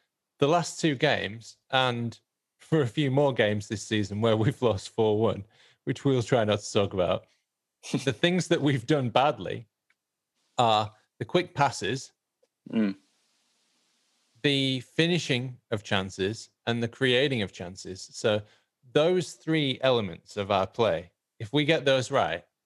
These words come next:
Speaker 1: we can beat anybody. We,
Speaker 2: Mm.
Speaker 1: we almost,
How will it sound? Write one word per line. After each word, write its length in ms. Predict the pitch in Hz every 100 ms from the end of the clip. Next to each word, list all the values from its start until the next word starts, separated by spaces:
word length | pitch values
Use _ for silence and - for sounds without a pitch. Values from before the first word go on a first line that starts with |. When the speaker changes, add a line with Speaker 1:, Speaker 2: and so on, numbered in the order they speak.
| _ _
Speaker 1:
we 80 | 160
can 120 | 175
beat 200 | 175 196
anybody. 500 | 185 202 165 107 95 _ _ _ _ _ -
We, 220 | 120 170
Speaker 2:
Mm. 80 | -
Speaker 1:
we 180 | 170 180
almost, 380 | 180 165 143